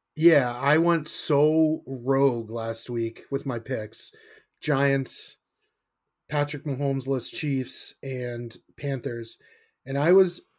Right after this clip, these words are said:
I ended up coming pretty close. I think you guys only got one point. So if things just swung a little differently,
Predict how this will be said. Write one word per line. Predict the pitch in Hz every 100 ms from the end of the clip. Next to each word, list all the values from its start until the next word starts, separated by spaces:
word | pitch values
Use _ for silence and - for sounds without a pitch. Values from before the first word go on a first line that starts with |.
| _
I | 160 220 320 -
ended | 202 220
up | 214 147 _ _ -
coming | 196 220 175
pretty | - 175 147
close. | 156 185 143
I |
think | 127 180
you | 190
guys | 202 185
only | 185
got | 165 135
one | 131 147 139
point. | 160 165 107
So | - 131
if | 120 - _ _ _ _
things | 202 240
just | 233 214
swung | 202 185
a | 147
little | 147 185
differently, | 165 165 - 117 117 123